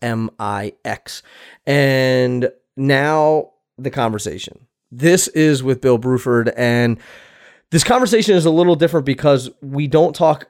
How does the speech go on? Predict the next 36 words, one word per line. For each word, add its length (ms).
much 300
about 260
his 160
backstory, 720
and 340
I'm 160
gonna 140
fill 260
you 200
in 180
briefly 800
about 320
his 140
backstory. 400
He's 140
the 100
original 360
drummer 280
for 160
Yes. 360
He 60
was 160
in 100
Genesis, 640
played 200
for 320
a 320
super 440
group 260
called 320
U 160
K, 480
played 220
in 80
King 200
Crimson, 680